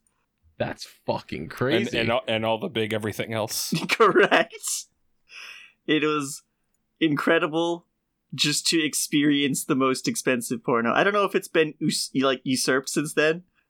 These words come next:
Speaker 2: Oh, probably.
Speaker 3: Like,
Speaker 1: I don't know
Speaker 3: there's
Speaker 1: if
Speaker 3: a
Speaker 1: it's been
Speaker 3: new,
Speaker 1: usurped
Speaker 3: more
Speaker 1: since then.
Speaker 3: expensive.
Speaker 2: Yeah, there, there's
Speaker 3: <laughs>
Speaker 2: been, like, Avengers parodies and stuff like that. I would assume that had higher budget.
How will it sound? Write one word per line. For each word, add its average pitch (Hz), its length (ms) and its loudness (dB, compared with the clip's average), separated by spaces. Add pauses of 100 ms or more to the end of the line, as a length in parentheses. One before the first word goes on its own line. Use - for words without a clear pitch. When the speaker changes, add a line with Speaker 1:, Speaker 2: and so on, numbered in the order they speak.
(160)
Speaker 2:
Oh, 110 260 0
probably. 90 560 -4
Speaker 3:
Like, 139 140 0
Speaker 1:
I - 40 2
don't - 0 -
know - 20 -
Speaker 3:
there's 131 120 2
Speaker 1:
if - 80 2
Speaker 3:
a - 60 0
Speaker 1:
it's 104 40 0
been 104 100 2
Speaker 3:
new, 127 60 2
Speaker 1:
usurped 127 320 0
Speaker 3:
more 139 220 2
Speaker 1:
since 143 140 -2
then. 143 180 0
Speaker 3:
expensive. 135 120 0 (160)
Speaker 2:
Yeah, 139 140 2
there, 254 120 4
there's 147 180 2
Speaker 3:
<laughs> - 60 4
Speaker 2:
been, 143 180 0
like, 131 200 0
Avengers 113 800 -2
parodies 95 680 -6
and 92 160 -14
stuff - 320 -10
like 90 180 -8
that. 87 180 -6
I 87 60 -6
would 92 180 -8
assume 92 500 -10
that 95 260 -4
had 87 240 -6
higher 85 260 -6
budget. 90 440 -8